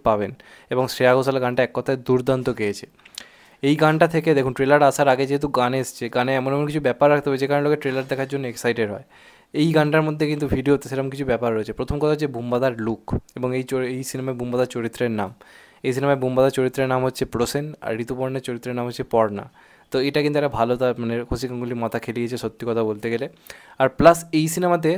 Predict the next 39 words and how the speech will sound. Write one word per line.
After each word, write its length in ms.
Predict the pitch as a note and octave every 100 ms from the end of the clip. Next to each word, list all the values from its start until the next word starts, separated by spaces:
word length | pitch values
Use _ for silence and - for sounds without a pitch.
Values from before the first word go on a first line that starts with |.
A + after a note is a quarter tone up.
| G#3 B2+
বুম্বাদাকে 420 | C3 C3+ C#3+ E3
কি 60 | F3 D#3
দেখতে 240 | B2 - C#3+ A#2
লাগছে 240 | G#2+ G#2+ G#2+
বস, 140 | G2 - _ _ _ -
যেটুকুটা 320 | B2+ C3+ D3+ D#3+
আমি 80 | D#3+
প্রসেনজিৎকে 320 | B2+ C#3+ -
আমরা 120 | C#3+ C#3+
দেখতে 200 | A#2 - C#3
পাচ্ছি, 340 | A#2+ A#2 - B2 - - - -
তাকে 220 | C3+ E3+ D#3 A#2+
দেখে 180 | C3+ D3+ D3+
বোঝাই 180 | B2+ D3
যাচ্ছে 160 | D#3+ D#3+
না 60 | E3
যে 40 | E3 C#3
মানুষটার 320 | C3+ - C#3
একষট্টি 320 | A#2+ C#3+ C3 C#3
বছর 180 | C3+ B2+ A#2
বয়স 180 | G#2+ -
হয়ে 120 | G#2+ G#2
গেছে, 180 | G2+ - _ - -
দেখে 180 | C3+ C#3+
যেন 100 | D3 D3
মনে 100 | D3
হচ্ছে 160 | C#3+ D#3 D#3
যে 80 | D3+ D3+ -
চল্লিশ 260 | D3 C#3 C#3
বিয়াল্লিশ 220 | C#3 C#3 C#3
বছর 180 | C#3 C#3 C3
বয়সের 260 | B2+ C3+ C3
একজন, 200 | C3 C3+ C3 _ - - -
মোটামুটি 300 | C#3+ C#3+ C#3 C#3
একজন, 160 | C3+ B2 - - -
মানে, 140 | C3 B2 A#2 - -
এই 60 | C#3+ C#3
বয়সের 320 | C3+ C#3+ C3 B2
মানুষ 160 | B2+